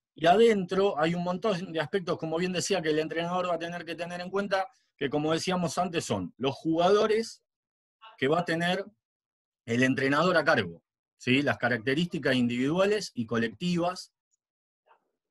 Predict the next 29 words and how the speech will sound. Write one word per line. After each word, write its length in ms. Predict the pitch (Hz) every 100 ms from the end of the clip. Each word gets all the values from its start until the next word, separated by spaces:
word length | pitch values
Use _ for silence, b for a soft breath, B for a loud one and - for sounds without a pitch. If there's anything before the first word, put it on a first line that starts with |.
| -
individuales 800 | 104 120 127 156 240 247 226 - b b
de 240 | - 160
cada 180 | 156 156
uno 200 | 180 165
de 60 | 139
los 120 | 113
futbolistas, 540 | 120 107 92 - 87
colectivas 560 | - 135 151 - 254 190
de 100 | 123
lo 140 | 123
que 120 | 120
venían 380 | 127 143 190 190
haciendo 560 | 147 - 165 190 202 175
en 100 | 139
procesos 520 | 123 120 165 170 -
anteriores, 640 | 117 113 117 90 - _ _ _ _
¿sí? 320 | 123 147 175 _ _ _ _ _ _ _
La 120 | 131 151
historia 320 | - 233 226
institucional 680 | - 151 139 - 151 190 196
del 200 | 151 123
club 280 | 165 190
que 120 | 175 135
me 100 | 117
contrata, 560 | 120 139 180 120 95
no 160 | 113 135
puedo 160 | 185
ser 240 | 156 - 151
ajeno, 640 | - - 165 175 175 -